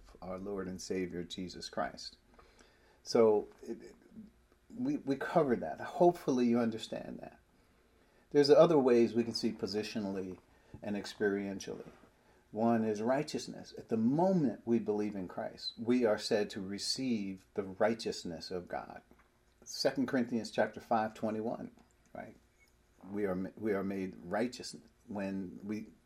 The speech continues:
Christ took our sins. Upon believing in him, we are imputed the righteousness of Christ. So we are righteous as he is righteous, as far as God the Father is concerned.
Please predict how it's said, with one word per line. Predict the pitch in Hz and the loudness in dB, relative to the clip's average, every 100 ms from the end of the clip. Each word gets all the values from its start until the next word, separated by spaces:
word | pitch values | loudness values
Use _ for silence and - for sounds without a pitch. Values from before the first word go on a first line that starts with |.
| - - | -20 -2
Christ | 107 107 - | 0 0 0
took | 110 - | -2 0
our | 98 | -2
sins. | - 165 180 185 - - - - - _ _ _ - | -2 -2 -2 -4 -8 -12 -20 -20 -20 _ _ _ -18
Upon | - 120 107 | -4 -2 0
believing | 101 131 151 147 143 | 2 2 4 4 4
in | 131 | 4
him, | 139 135 135 147 - _ _ _ _ _ _ _ - | 2 2 0 -2 -10 _ _ _ _ _ _ _ -4
we | 110 110 | 4 4
are | 98 95 | 4 0
imputed | 92 - - 123 98 87 | -2 -4 0 2 0 -4
the | 95 | -4
righteousness | 90 104 - 101 - - - - - - _ _ _ _ _ _ - | -2 -2 -2 -10 -12 -14 -12 -14 -14 -20 _ _ _ _ _ _ -18
of | 95 - | -14 -8
Christ. | - - - - - _ _ _ - | -4 -4 -6 -10 -14 _ _ _ -16
So | - 143 | 2 6
we | 208 | 8
are | 165 113 107 | 8 8 4
righteous | 113 135 180 180 185 170 | 2 4 4 4 2 0
as | 117 120 - | -2 -4 0
he | 170 | 2
is | 139 110 | 2 2
righteous, | 95 92 - - | -2 -4 -12 -14
as | - | -14
far | - 104 | 0 0
as | 98 110 | 0 -4
God | 98 98 | -4 -4
the | 92 | -8
Father | - - - 92 | -6 -4 -4 -8
is | - | -12
concerned. | - 95 123 - | -10 -8 -8 -8